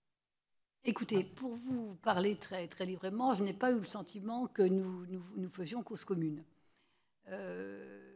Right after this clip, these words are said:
et, euh, le, je, je, voilà, quand vous re-, <laughs> quand on vous demande, euh, pas d'heure en heure, mais, euh, deux fois par jour ou tous les deux jours et tous les trois jours et qu'on vous de-, qu'on vous demande des réunions de travail,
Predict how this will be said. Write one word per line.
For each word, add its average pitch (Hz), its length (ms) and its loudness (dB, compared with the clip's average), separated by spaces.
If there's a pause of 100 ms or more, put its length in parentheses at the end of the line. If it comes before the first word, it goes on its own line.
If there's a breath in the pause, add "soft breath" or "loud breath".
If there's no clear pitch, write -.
(840)
et, 190 260 4
euh, 175 520 -4 (280)
le, 202 360 -18
je, 92 120 -20 (180)
je, 160 120 -20 (320)
voilà, 190 260 2 (300)
quand 233 120 2
vous 233 220 -2
re-, 220 560 4
<laughs> - 20 -6
quand 226 320 10
on 247 80 10
vous 214 200 0
demande, 214 460 6
euh, 185 220 6 (760 loud breath)
pas 202 140 12
d'heure 214 240 10
en 202 180 8
heure, 208 240 8
mais, 185 340 8
euh, 175 360 2
deux 180 180 -8
fois 202 240 -2
par 170 240 4
jour 208 240 0
ou 196 100 -4
tous - 140 -12
les 208 120 0
deux 196 160 -6
jours 202 280 -2
et 180 60 2
tous - 120 -10
les 202 100 -4
trois 208 220 0
jours 196 340 -4
et 185 180 2
qu'on 185 180 -8
vous 185 140 -12
de-, 175 200 -4
qu'on 180 220 -12
vous 175 260 -18
demande 190 320 -2
des 170 100 -6
réunions 180 280 -4
de 160 60 -4
travail, 220 460 2